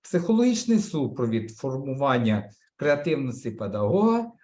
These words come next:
реалізувався нами через впровадження лекційного практичного спецкурсу «Психологія професійної креативності педагога як інформаційний етап»,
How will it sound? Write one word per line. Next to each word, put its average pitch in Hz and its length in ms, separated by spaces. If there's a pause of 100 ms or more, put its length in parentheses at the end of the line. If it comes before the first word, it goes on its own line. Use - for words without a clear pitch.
(100)
реалізувався 180 920
нами 113 440
через 123 340
впровадження 107 760
лекційного 123 760
практичного 123 720
спецкурсу 165 1080 (320)
«Психологія 185 720
професійної 127 760
креативності 120 760
педагога 110 720
як 147 340
інформаційний 107 1000
етап», 165 460